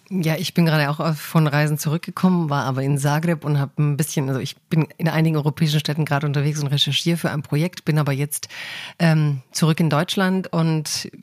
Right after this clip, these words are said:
ja, mit euch zu Hause <laughs> und freue mich, dass ich mit euch die Möglichkeit hab, diese vielen Ereignisse, die es derzeit gibt und das war ja auch unser Wunsch, nicht so allein zu sein mit den ganzen Nachrichten, die man im Moment hört und auch nicht ganz so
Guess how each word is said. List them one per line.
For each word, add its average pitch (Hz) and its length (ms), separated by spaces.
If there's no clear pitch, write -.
ja, 147 240
mit 156 260
euch 160 200
zu - 160
Hause 190 420
<laughs> 185 120
und 196 120
freue 175 260
mich, 180 240
dass 170 220
ich 170 320
mit 160 260
euch 165 180
die 180 120
Möglichkeit 165 580
hab, 160 240
diese 151 320
vielen 160 320
Ereignisse, 156 800
die 151 240
es - 360
derzeit 147 460
gibt - 360
und 147 500
das 151 160
war 147 80
ja 143 120
auch 139 100
unser 165 420
Wunsch, 165 420
nicht 160 220
so 160 180
allein 165 360
zu 180 120
sein 147 200
mit 151 120
den 151 140
ganzen 147 280
Nachrichten, 139 420
die 143 100
man 143 160
im 143 80
Moment 143 360
hört 151 220
und - 80
auch 151 140
nicht 151 200
ganz 160 380
so 160 260